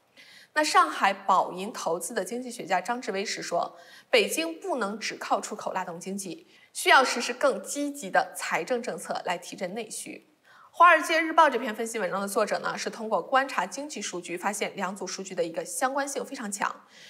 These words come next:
就是美国消费者情绪和中国的新出口订单指数。作者说啊，影响中国出口的一个因素，可能是近几个月来美国消费者信心和支出的明显变化。美国仍是中国最大的出口市场。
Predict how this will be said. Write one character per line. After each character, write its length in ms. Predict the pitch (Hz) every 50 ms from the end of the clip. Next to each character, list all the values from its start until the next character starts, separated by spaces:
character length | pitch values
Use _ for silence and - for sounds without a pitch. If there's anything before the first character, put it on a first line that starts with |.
| - -
就 100 | - 320
是 320 | 302 - - - - - -
美 160 | 240 208 190
国 120 | - 190 202
消 280 | 226 - - 302 311
费 160 | 302 311 269
者 120 | - 180 -
情 320 | - - - - - 196
绪 300 | 208 - - - 220 - - _
和 220 | - - 180 175
中 200 | - - 262 269 277
国 100 | - -
的 160 | - - - -
新 320 | - - - - 262 269
出 140 | - - -
口 160 | - 180 175
订 140 | - 196 196
单 140 | 226 233 240
指 100 | - -
数。 260 | - - - 165 - - - _ _ _ - - - - _ -
作 120 | - 294
者 120 | 247 185
说 160 | - - 208 180
啊， 80 | 170 -
影 140 | 202 233 269
响 220 | - 214 190 185
中 160 | - 254 254
国 100 | - 196
出 160 | 202 - - 254
口 140 | - 196
的 100 | 160 151
一 100 | 175 175
个 80 | 180 208
因 160 | 196 208 226
素， 220 | 240 - - 202 165
可 180 | - - 202
能 140 | 185 196 220
是 140 | - 262 254
近 260 | - - 311 269 240
几 100 | - -
个 120 | - 175
月 120 | 185 185 165
来 200 | 160 127 123 - - - - - -
美 140 | - 254 233
国 160 | 233 247 254
消 160 | 269 - 320 311
费 140 | 320 285
者 100 | 254 196
信 180 | 170 - - 220
心 240 | 214 240 254 247 240 -
和 180 | - - 175
支 160 | - - -
出 180 | 208 - - 226
的 140 | 208 - -
明 200 | - 190 175 185
显 260 | 196 - - 175 165
变 180 | - 180 170 165
化。 360 | - - 165 131 - - - - - - - - -
美 140 | 262 254 262
国 160 | 285 320 320
仍 120 | 294 285
是 140 | 294 - 254
中 200 | 254 277 277 269
国 100 | 262 262
最 140 | 262 240 214
大 100 | 208 196
的 100 | 185 185
出 160 | - - 214
口 80 | 208 190
市 200 | - - 240 202
场。 300 | - - - - -